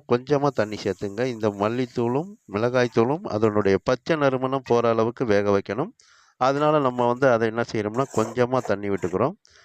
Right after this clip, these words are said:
தண்ணி சேர்த்து இதை நல்லா அந்த வெங்காயம், தக்காளி, இஞ்சி, பூண்டு, அப்படியே மிளகு, சோம்பு இதோட சேர்த்து நல்லா வதக்குங்க. இந்த வெங்-, அந்த வெங்காயத்தோடும் இந்த மிளகாய், மல்லித்தூளோட பச்சை நறுமணம் சுத்தமா போயிடணும்.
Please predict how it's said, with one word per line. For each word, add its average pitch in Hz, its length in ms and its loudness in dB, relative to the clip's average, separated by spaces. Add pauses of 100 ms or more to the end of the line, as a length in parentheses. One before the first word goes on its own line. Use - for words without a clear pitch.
(240)
தண்ணி 131 260 0
சேர்த்து 135 300 0
இதை 120 180 2
நல்லா 113 360 2
அந்த 110 200 0 (100)
வெங்காயம், 117 680 0
தக்காளி, 110 540 0 (840)
இஞ்சி, 123 360 -2 (100)
பூண்டு, 113 460 2 (920)
அப்படியே 113 340 2
மிளகு, 117 460 0 (120)
சோம்பு 117 520 2 (100)
இதோட 117 360 4
சேர்த்து 107 480 -2 (200)
நல்லா 107 380 0
வதக்குங்க. 107 580 -2 (260)
இந்த 110 240 -6 (340)
வெங்-, 117 300 -4
அந்த 104 300 0
வெங்காயத்தோடும் 117 760 0 (320)
இந்த 110 180 -4
மிளகாய், 117 580 0
மல்லித்தூளோட 107 640 0 (100)
பச்சை 110 340 -2
நறுமணம் 107 440 -2
சுத்தமா 120 400 -4
போயிடணும். 95 540 -4